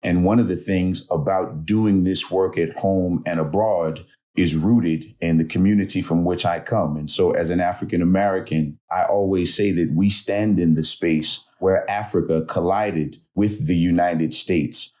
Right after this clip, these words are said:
and the kind of history of struggle that that produced, the kind of interest in freedom and democracy and service to community that that produced. I am a child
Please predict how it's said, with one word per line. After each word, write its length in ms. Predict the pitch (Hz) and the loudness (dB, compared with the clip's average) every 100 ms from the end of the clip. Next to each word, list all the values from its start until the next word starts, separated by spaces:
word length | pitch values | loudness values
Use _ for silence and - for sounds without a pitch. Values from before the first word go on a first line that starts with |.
| _ - | _ -4
and 140 | - 82 | 0 2
the 100 | 80 | 2
kind 400 | - 110 104 92 | 0 0 2 2
of 140 | 80 | 0
history 680 | - 117 113 - 85 82 82 - | -2 0 0 -2 -2 0 -2 -2
of 100 | 78 | -2
struggle 720 | - - 104 98 98 101 - _ - | -2 0 -2 0 -2 -4 -10 _ -4
that 200 | 80 - | -2 0
that 260 | 92 - | -2 -2
produced, 680 | 90 73 90 101 98 - - _ - | -4 0 2 2 2 0 -4 _ -6
the 80 | - | -4
kind 480 | - 110 104 101 87 | -2 0 2 2 2
of 100 | 73 73 | -2 0
interest 640 | 123 120 82 69 - - | 0 0 0 -2 -4 -4
in 160 | 90 82 | 0 2
freedom 560 | - 107 113 101 87 82 | 2 2 2 2 2 2
and 120 | 80 | 0
democracy 840 | 85 87 98 - 85 - 82 78 | 0 -2 -2 -2 -2 0 2 0
and 160 | 78 76 | 0 0
service 580 | - - 110 104 85 85 | 2 2 0 0 -2 -4
to 140 | - | -4
community 720 | 110 - 85 101 98 85 85 78 | -4 2 2 4 2 0 0 0
that 200 | 82 78 | 0 0
that 260 | 92 - | -2 -2
produced. 720 | - 76 104 117 95 - - - _ _ - | -4 -2 2 2 4 0 -2 -14 _ _ -4
I 160 | 107 | 0
am 140 | 110 101 | 2 2
a 60 | |
child 560 | 82 117 117 104 76 | 2 0 0 -2 -4